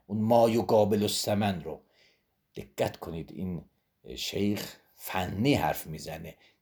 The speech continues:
نمیگه ثمن رو نمی‌تونه، چون بیعی نیست دیگه ثمن داشته باشه. فرض این است که مالک این بیع رو اجازه نداد، پس بیعی در کار نیست.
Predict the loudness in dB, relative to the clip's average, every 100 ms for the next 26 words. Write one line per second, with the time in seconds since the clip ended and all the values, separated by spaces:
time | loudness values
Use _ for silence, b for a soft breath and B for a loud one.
0 | 0 4 6 6 4 2 _ _ _ -6
1 | -2 0 4 4 6 6 6 4 2 0
2 | -4 -6 -8 -8 -8 -12 _ _ _ _
3 | _ -18 -4 0 0 6 12 12 10 4
4 | 2 2 0 -4 -6 -4 -2 -2 -4 -2
5 | -2 -2 -2 -2 -4 -2 -2 -2 -4 -6
6 | -10 b b b _ -14 -12 2 8 8
7 | 6 0 2 2 2 0 0 2 4 6
8 | 6 6 4 4 -2 -2 0 4 4 2
9 | 0 8 8 8 b b b _ -6 -2
10 | 0 2 2 4 6 6 4 2 0 0
11 | 4 6 6 6 6 6 6 8 8 8
12 | 6 0 -2 b